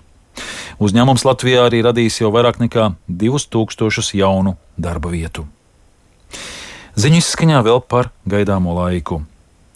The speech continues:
Sinoptiķi prognozē, ka šonakt Latvijā būs mainīgs mākoņu daudzums, bez būtiskiem nokrišņiem. Pūtīs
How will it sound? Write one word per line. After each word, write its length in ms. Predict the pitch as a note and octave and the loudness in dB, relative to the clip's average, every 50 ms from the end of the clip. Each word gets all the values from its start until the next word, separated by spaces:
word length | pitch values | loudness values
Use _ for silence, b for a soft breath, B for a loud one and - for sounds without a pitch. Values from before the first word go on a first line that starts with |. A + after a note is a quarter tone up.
| _ - - | _ -20 -12
Sinoptiķi 560 | - - - A#2 A2 G2+ - - A2 F#2 - | -10 -2 0 2 2 2 2 -2 -4 -4 -2
prognozē, 460 | - - A2+ G#2+ A2+ A2+ G2 G#2+ G#2+ G2 | 0 0 2 4 4 2 4 2 0 0
ka 160 | - G#2 G2 | 2 0 0
šonakt 540 | - - - G#2+ G#2 G#2+ A2+ - - - - - A#2+ | 0 0 0 2 4 2 2 0 -2 -10 -8 -2 0
Latvijā 380 | B2 B2 - A#2+ A2+ G#2+ G#2 F#2+ | 0 2 2 2 2 2 2 2
būs 300 | G2+ G2 G2 - - - _ | 0 -2 -2 -2 -6 -10 _
mainīgs 560 | - A2 A2+ A#2 B2 A#2 G#2 F2+ D#2 - - - - - - | -4 0 2 4 4 4 2 0 -2 -6 -10 -10 -10 -4 0
mākoņu 400 | G#2 G#2+ G2 - - F#2 F#2 F2+ | 0 0 0 0 0 0 0 2
daudzums, 540 | F#2+ G2+ G2+ G2+ F2+ F#2 F2 E2+ - - - _ _ _ _ _ | 2 2 2 2 0 0 -2 -2 -2 -6 -8 _ _ _ _ _
bez 400 | - F#2+ A2 C3 D3 B2+ - - _ _ _ - F2 | -4 0 2 2 2 0 -2 -8 _ _ _ -8 -2
būtiskiem 640 | G2 G#2 G#2 - - G#2 - - - G2 F#2+ F2 - - - F#2+ | 0 0 0 0 -2 -4 -4 -2 0 0 0 0 -2 -6 -4 -2
nokrišņiem. 640 | F#2 F#2 F#2 - - F#2 - - G2+ F#2 F2+ E2+ E2 D#2 - _ _ B B B B B B B B B B B B | 0 0 0 0 -2 -4 -2 0 0 0 2 0 -2 -4 -6 _ _ B B B B B B B B B B B B
Pūtīs 460 | D#3 D#3 D3 D#3 C#3 B2+ - - | 2 2 2 2 0 0 -2 -4